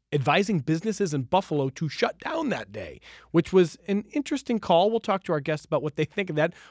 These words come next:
But his point was things are gonna be a, just nuts that day, and you wanna be careful because there's gonna be traffic. And so,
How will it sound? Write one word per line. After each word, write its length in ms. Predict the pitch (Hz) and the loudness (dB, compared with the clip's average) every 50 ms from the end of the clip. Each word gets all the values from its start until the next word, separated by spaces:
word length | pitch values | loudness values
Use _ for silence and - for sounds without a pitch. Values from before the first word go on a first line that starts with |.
| _ - | _ 0
But 80 | 165 | 2
his 160 | 165 220 214 | 4 4 2
point 320 | - - - 214 226 240 - | 0 0 2 2 2 2 2
was 200 | 180 165 139 - - - - _ _ _ _ | 2 2 2 0 -8 -18 -20 _ _ _ _
things 180 | 202 233 220 220 | 2 4 4 2
are 60 | 202 | 0
gonna 160 | 202 202 180 | 0 0 2
be 140 | 170 170 151 | 2 0 0
a, 40 | 131 120 117 - _ _ _ _ _ _ _ | 0 -4 -10 -16 _ _ _ _ _ _ _
just 240 | _ - 226 175 - | _ -10 -10 -4 -2
nuts 560 | 180 196 220 269 339 339 - - - - - | 0 0 0 -2 -4 -6 -8 -10 -8 -8 -4
that 280 | - 151 131 - - 127 | -2 -2 -4 -4 -6 -6
day, 380 | - 131 117 113 131 175 214 208 | -4 -4 -2 0 0 0 0 0
and 380 | - 151 147 147 147 147 151 | 0 0 2 2 2 0 0
you 160 | 147 151 156 | 2 2 2
wanna 220 | 147 165 165 160 151 | 4 4 2 2 2
be 180 | 143 147 151 139 - | 0 0 -2 -2 -4
careful 320 | - - 190 190 - - 240 | 0 2 2 2 2 -2 -4
because 260 | 220 220 - 156 139 | -6 -2 -2 -2 -2
there's 100 | 143 143 | -2 -2
gonna 80 | 139 131 | -2 -2
be 80 | 127 | -2
traffic. 580 | - - - 131 123 131 - - - 247 - - | -2 -2 -2 -2 -2 -4 -6 -6 -8 -4 0 0
And 140 | 143 131 - - - - - - - _ | 0 0 -2 -8 -18 -20 -20 -20 -20 _
so, 340 | - - 170 165 156 160 | 2 6 6 6 6 4